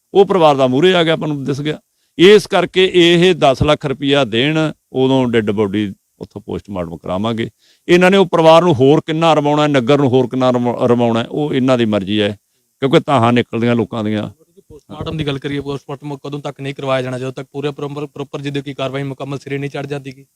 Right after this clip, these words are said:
Speaker 2: ਜਾਂ ਕਰਜ਼ਾ ਜਿਹੜਾ ਹੈਗਾ ਮਾਫ਼ ਨਹੀਂ ਹੋ ਜਾਂਦਾ, ਮਾ-, ਮਾਲੀ ਸਹਾਇਤਾ ਨਹੀਂ ਹੋ ਜਾਂਦੀ?
Speaker 1: ਮਾਲੀ ਸਹਾਇਤਾ ਦੀ ਗੱਲ ਹੈਗੀ ਹੈ ਵੀ ਜਿਹੜੀ ਮਾਲੀ ਸਹਾਇਤਾ ਉਹ ਦਸ ਲੱਖ ਦੇਣ।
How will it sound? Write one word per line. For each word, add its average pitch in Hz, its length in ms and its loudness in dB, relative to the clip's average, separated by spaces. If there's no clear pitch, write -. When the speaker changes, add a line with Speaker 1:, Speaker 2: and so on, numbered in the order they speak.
Speaker 2:
ਜਾਂ 135 100 -12
ਕਰਜ਼ਾ 143 280 -6
ਜਿਹੜਾ 143 200 -2
ਹੈਗਾ 139 260 -6
ਮਾਫ਼ 139 280 -4
ਨਹੀਂ 143 100 -6
ਹੋ 147 140 0
ਜਾਂਦਾ, 143 180 -6
ਮਾ-, 147 300 -6
ਮਾਲੀ 139 220 -6
ਸਹਾਇਤਾ 135 340 -10
ਨਹੀਂ 131 100 -18
ਹੋ 131 60 -20
ਜਾਂਦੀ? 127 240 -20
Speaker 1:
ਮਾਲੀ 147 420 6
ਸਹਾਇਤਾ 165 340 2
ਦੀ 160 120 4
ਗੱਲ 151 180 4
ਹੈਗੀ 85 340 -8
ਹੈ 76 120 -20
ਵੀ 160 120 2
ਜਿਹੜੀ 180 160 4
ਮਾਲੀ 160 300 2
ਸਹਾਇਤਾ 151 220 2
ਉਹ 175 80 2
ਦਸ 156 180 0
ਲੱਖ 123 240 -4
ਦੇਣ। 92 180 -6